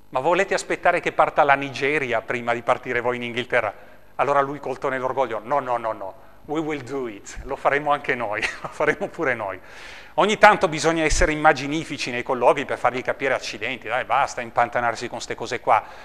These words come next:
D'altronde c'era chi diceva giustamente, "Ma quanto ci vuole a trasformare un italiano in uno svizzero?"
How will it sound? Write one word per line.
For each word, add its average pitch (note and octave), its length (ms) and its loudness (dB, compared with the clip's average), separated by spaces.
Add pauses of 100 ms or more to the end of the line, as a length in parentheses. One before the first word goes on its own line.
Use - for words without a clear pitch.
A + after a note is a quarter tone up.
(100)
D'altronde D3+ 560 0
c'era D3+ 240 4
chi - 100 -8
diceva D#3 380 2
giustamente, D3 640 -4
"Ma C3+ 100 0
quanto G3 260 0
ci - 140 -4
vuole F3 160 6
a E3+ 60 8
trasformare D3 500 2
un D3+ 100 -2
italiano C#3+ 380 2
in C3+ 80 -8
uno B2+ 180 -6
svizzero?" G#2 680 -10